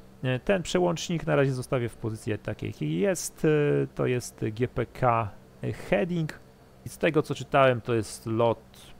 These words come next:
po, po ortodromach,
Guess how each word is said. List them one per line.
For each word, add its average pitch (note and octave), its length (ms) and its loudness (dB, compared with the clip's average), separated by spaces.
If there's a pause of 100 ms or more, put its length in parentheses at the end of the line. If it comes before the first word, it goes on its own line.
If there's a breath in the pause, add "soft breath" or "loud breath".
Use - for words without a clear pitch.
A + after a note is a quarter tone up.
(140)
po, G2+ 1160 -2 (1500)
po - 100 -2
ortodromach, B2+ 920 4